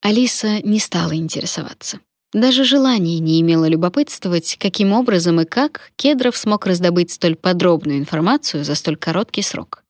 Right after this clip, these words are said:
дабы не нарываться на вполне обоснованную снисходительную укоризну и сомнения в её высоких умственных способностях, выказанные в любой форме, особенно этой его высокомерно приподнятой бровью.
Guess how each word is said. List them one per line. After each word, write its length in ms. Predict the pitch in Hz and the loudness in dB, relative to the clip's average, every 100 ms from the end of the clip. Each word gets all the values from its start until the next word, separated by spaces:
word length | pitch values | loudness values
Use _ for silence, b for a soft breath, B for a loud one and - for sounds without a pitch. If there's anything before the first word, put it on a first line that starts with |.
| _ _ - | _ _ 0
дабы 400 | 254 233 233 - | 2 4 2 2
не 180 | 202 196 | 0 2
нарываться 680 | 180 151 165 285 - 277 | 0 0 0 0 -2 0
на 120 | 247 233 | 0 -2
вполне 400 | - 160 160 170 | -2 0 2 2
обоснованную 680 | 220 - 185 190 226 269 | 0 0 0 0 0 0
снисходительную 880 | 262 220 - 175 165 156 151 165 175 | 0 -2 -2 -2 -2 -2 0 2 2
укоризну 720 | 165 175 151 214 277 147 143 | 0 -2 2 2 2 0 -4
и 80 | - | -6
сомнения 720 | - - - 165 262 254 180 | -6 -6 -2 2 4 2 0
в 80 | 151 | -4
её 280 | 160 147 170 | -4 -2 -2
высоких 540 | 208 - 202 247 - | -2 -2 -2 -2 -2
умственных 400 | 180 - 190 208 | -2 0 -4 -4
способностях, 760 | - 262 320 294 196 - 165 _ _ _ - | -4 -2 2 2 0 -4 -10 _ _ _ -4
выказанные 800 | 170 165 202 214 254 277 294 277 | -2 0 0 2 4 4 2 2
в 60 | |
любой 280 | 185 160 151 | 0 2 0
форме, 440 | - - - 139 - _ _ _ - | -2 -12 -12 -14 -18 _ _ _ -4
особенно 800 | 156 - 185 180 175 175 165 - - | -2 0 2 4 4 4 2 -2 -6
этой 420 | 165 160 - 156 | -4 -4 -4 -4
его 480 | 165 160 147 139 - | -2 -4 -2 -2 -4
высокомерно 840 | 160 165 160 - 151 156 185 175 170 | -2 -2 -2 -4 -2 0 0 -2 -6
приподнятой 680 | 170 - - 202 - - - | -8 -10 -8 -10 -10 -12 -12
бровью. 500 | - - - - | -10 -12 -12 -16